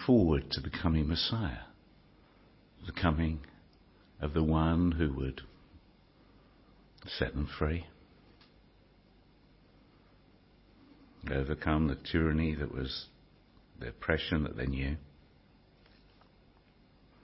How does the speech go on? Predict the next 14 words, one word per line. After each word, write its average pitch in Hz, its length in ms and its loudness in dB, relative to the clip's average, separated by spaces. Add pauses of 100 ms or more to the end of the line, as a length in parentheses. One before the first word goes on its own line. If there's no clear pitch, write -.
(1900)
And 110 160 4
i-, 147 280 4
in, 147 260 8
in 131 220 8
that, 78 320 0 (2000)
they 107 120 6
would 104 140 6
remember 104 680 6 (560)
the 92 100 0 (100)
fact 87 360 8
that 76 200 0
the 80 60 -2
Lord 90 380 4 (100)
supplied 82 680 0